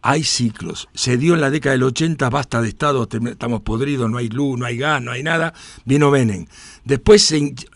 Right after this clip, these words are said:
eh, p-, dieron vuelta y dijeron, "Bueno, basta de mercado, hay mucha gente que quedó afuera". Y ahora lo que noto es un cam-, un cambio en el punto de vista económico, la gente, "Bueno, el Estado me está asfixiando, basta, no puedo más Estado". Yo creo que se está dando el cambio en materia económica también. ¿Vos cómo lo ves?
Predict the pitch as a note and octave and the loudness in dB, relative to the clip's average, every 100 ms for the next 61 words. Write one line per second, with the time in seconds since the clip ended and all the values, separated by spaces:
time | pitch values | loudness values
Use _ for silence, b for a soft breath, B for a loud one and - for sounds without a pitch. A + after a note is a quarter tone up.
0 | - B2+ - - B2 F3 F3 D#3+ F#3 G#3 | -10 -8 -6 -8 -2 0 2 4 6 6
1 | F3+ D3 B2+ D3 C#3+ C3+ A#2+ D3+ - A2+ | 4 2 2 2 4 4 4 2 0 -4
2 | A#2 A2 A2 D#3+ D3 A2+ F2 B B F#2+ | -6 -6 -6 0 0 0 -6 B B -4
3 | B2+ C3 C3 D3 C#3 B2 B2 B2+ A2+ G#2 | -2 0 -2 0 0 0 0 -2 -2 -6
4 | F2 - B B B B D3+ F#3+ A3 D#3+ | -6 -14 B B B B 4 6 8 6
5 | D3 C#3+ C#3+ F3+ A3 - D3 - D3+ D3+ | 4 2 2 4 4 4 2 2 -4 -4
6 | C#3+ D#3+ G3+ - D#3+ C#3 F#3+ F#3+ E3+ C3 | -4 -2 -2 -4 -8 -2 0 2 4 2
7 | - B B B B C3+ C#3 G#3+ F3+ F3 | 0 B B B B 2 2 2 2 2
8 | E3+ D3+ D#3+ G3 D3+ C3+ D#3 D3+ D3 D3+ | 2 0 2 2 2 0 0 0 -2 0
9 | C3+ C3+ D3 E3 C3 A#2 C#3 A#2+ A2 A#2+ | 2 0 2 2 2 0 -2 -2 -2 -2
10 | G#2+ G#2 A#2 C3+ B2+ C#3+ B2+ D#3+ C3+ D3+ | -2 -2 -4 -4 -2 -2 0 0 0 -2
11 | C#3 - B2+ A2+ - B B - G3 G#3+ | -6 -4 -2 -2 -6 B B -2 2 4
12 | F3 C#3+ A#2+ B2 E3+ F3 F3+ D3 B2 F#3 | 4 0 -4 -2 0 2 2 0 0 0
13 | F3+ D3 C3 B2 D3 B2+ C#3 C3 G#2+ A2 | 2 2 0 0 -2 -2 0 -2 -2 -4
14 | A2+ A2+ C#3 D#3+ D3 B2 F#2+ - | -4 -4 -4 -4 -2 -2 -6 -10